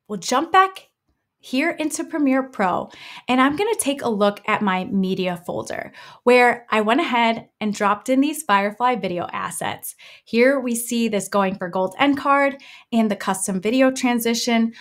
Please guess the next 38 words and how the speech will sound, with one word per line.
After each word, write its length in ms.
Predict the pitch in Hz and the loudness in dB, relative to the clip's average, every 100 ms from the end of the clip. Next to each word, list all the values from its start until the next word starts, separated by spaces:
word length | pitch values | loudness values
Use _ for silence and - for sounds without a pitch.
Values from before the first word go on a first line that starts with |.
| - | -20
So 220 | - 254 226 | -2 2 4
we're 260 | 190 226 | 4 2
gonna 320 | 254 302 294 285 | 4 2 2 -2
bring 300 | - 202 214 | -6 0 0
this 220 | 220 233 - | 0 -2 -2
edit 400 | 196 185 175 - - | -2 0 -4 -8 -10
to 120 | 220 | -6
life. 460 | 190 - - - _ _ _ _ _ | -6 -6 -12 -20 _ _ _ _ _
So 320 | - 240 - - _ _ - | -2 0 0 -4 _ _ 2
with 240 | 262 330 - | 2 2 -2
this 320 | 370 370 - - - | -2 -2 -8 -10 -14
custom 480 | - 285 294 330 330 | -4 -2 -2 -4 -2
transition, 800 | 339 320 226 190 - 190 180 - | 0 0 0 -2 -4 -4 -6 -6
I'm 120 | 214 | -4
gonna 120 | 202 | 0
mark 380 | 190 185 202 262 | 0 2 0 0
my 100 | 349 | -2
in 220 | 370 294 | 0 2
and 100 | - | 2
out 220 | 190 175 - | 2 0 -4
points 320 | 185 170 - | -6 -6 -6
here, 420 | 190 175 170 202 _ _ - - - | -4 -4 -4 -8 _ _ -20 -20 -8
and 180 | 233 233 | 2 4
then 220 | 247 269 269 | 6 4 2
I'm 160 | 233 214 | 0 -2
just 180 | 240 240 | -4 -4
gonna 240 | 220 - _ | -6 -6 _
add 200 | 202 220 | 2 2
it 180 | 339 339 | 2 -2
to 80 | - | -2
my 160 | 339 330 | 0 0
timeline. 680 | - 196 180 175 180 233 233 _ _ _ _ _ _ _ _ _ _ - - - - - | -2 -2 -2 -4 -4 -4 -6 _ _ _ _ _ _ _ _ _ _ -20 -20 -20 -18 -2
And 220 | 233 226 | 0 2
from 160 | 220 202 | 0 -2
here, 760 | - - 381 330 185 196 262 - _ _ _ _ | -6 -4 0 2 2 -2 -10 -18 _ _ _ _
we're 160 | 240 294 | 0 0
going 240 | 294 320 | 2 0
to 100 | 330 | 0